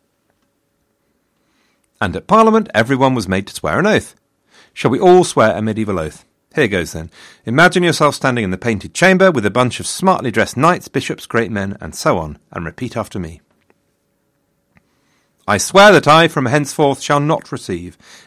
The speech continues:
aid, nay comfort, any person openly cursed murderer, felon, or outlawed man of felony, nor retain any man by indenture or oath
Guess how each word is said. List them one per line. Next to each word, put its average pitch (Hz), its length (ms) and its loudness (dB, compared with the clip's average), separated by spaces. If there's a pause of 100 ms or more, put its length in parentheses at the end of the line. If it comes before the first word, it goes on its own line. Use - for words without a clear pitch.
aid, 175 400 6 (180)
nay 95 200 -2
comfort, 160 500 -2 (300)
any 139 260 2
person 139 500 -2 (100)
openly 147 460 -2
cursed 139 440 -2
murderer, 135 520 4 (200)
felon, 165 560 2 (240)
or 95 280 -6
outlawed 139 680 -2
man 117 260 0
of 117 100 -6
felony, 101 520 -4 (1040)
nor 143 240 6
retain 180 520 0 (100)
any 196 260 4
man 185 320 4
by 156 220 4
indenture 147 680 0
or 151 420 0
oath - 380 -6